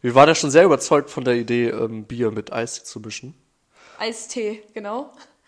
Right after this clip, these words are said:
Speaker 2: Du hast Eis <laughs> gesagt.
Speaker 1: Nee, mit Eistee hab ich auch gesagt.
Speaker 2: Ich hab nur Eis verstanden. So Bier mit Eis. Ich bin so, boah, krass.
Speaker 1: Boah, nee, das ist vielleicht noch ein bisschen zu asozial. Aber so Bier mit Eistee, das war schon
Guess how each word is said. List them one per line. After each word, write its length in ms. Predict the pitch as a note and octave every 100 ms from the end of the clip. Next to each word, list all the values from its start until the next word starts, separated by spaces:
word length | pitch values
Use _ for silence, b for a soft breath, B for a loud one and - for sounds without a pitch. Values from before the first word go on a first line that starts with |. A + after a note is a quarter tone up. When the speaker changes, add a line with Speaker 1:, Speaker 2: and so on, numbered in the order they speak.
| b b
Speaker 2:
Du 40 | G#3
hast 120 | G#3
Eis 300 | - A#3 A3+
<laughs> 0 |
gesagt. 560 | C4 - F4 E4 - -
Speaker 1:
Nee, 80 |
mit 120 | C3 A2+
Eistee 380 | A2 - - G3+
hab 60 |
ich 100 | B2
auch 60 | A#2
gesagt. 340 | A#2 A#2 - -
Speaker 2:
Ich 120 | -
hab 80 | A3
nur 160 | A3+ F#3+
Eis 240 | G#3+ A#3
verstanden. 520 | G3+ G3+ G3+ G3 G3+ _
So 140 | - G#3+
Bier 160 | A#3+
mit 120 | A3+ -
Eis. 300 | G#3+ G#3+ -
Ich 60 |
bin 80 | -
so, 100 | G3+
boah, 360 | F#3+ F#3+ F#3 F3+
krass. 220 | - -
Speaker 1:
Boah, 260 | F3+ B2+ C3
nee, 160 | C#3 D3+
das 120 | D3+ -
ist 20 |
vielleicht 160 | - D#3
noch 60 | D#3
ein 80 | D3
bisschen 200 | D3 C3+
zu 400 | - D#3+ D3 -
asozial. 600 | C#3+ B2+ - A2+ A2+ -
Aber 140 | - B2
so 100 | C3
Bier 160 | C3 D#3+
mit 120 | E3
Eistee, 240 | C#3+ C#3+ B2+
das 120 | A#2
war 80 | A#2+
schon 320 | - B2+ A#2+